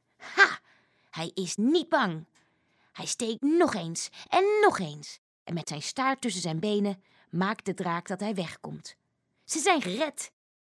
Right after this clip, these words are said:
De avonturier Pim heeft de draak verslagen. "Uit," roept Pom en hij slaat het boek dicht. "Wat ben jij dapper, Pim."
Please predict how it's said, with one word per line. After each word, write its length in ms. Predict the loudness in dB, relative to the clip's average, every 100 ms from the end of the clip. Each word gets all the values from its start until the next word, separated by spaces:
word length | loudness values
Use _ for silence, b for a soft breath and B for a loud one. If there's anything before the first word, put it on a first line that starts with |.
| _
De 100 | -4
avonturier 560 | -2 -2 -4 -2 -2 0
Pim 380 | 2 4 4
heeft 380 | 0 0 0 0
de 160 | -6 -4
draak 360 | 2 2 2
verslagen. 640 | -4 -8 0 0 0 -8 -18 _ _ _ _ _ _ _ _ _ _ _
"Uit," 500 | 6 8 6 2 -6 -6
roept 260 | -8 -6
Pom 320 | -4 -4 -4 -8 _ _
en 80 | -4
hij 100 | -4
slaat 320 | 0 0 0
het 140 | -4 -6
boek 220 | -6 -6
dicht. 400 | -12 -12 -20 -20 _ _ _ _ _ _ _ _
"Wat 220 | 0 2
ben 140 | 2 2
jij 300 | 2 0 0
dapper, 320 | 2 2 0 -6
Pim." 340 | -4 -2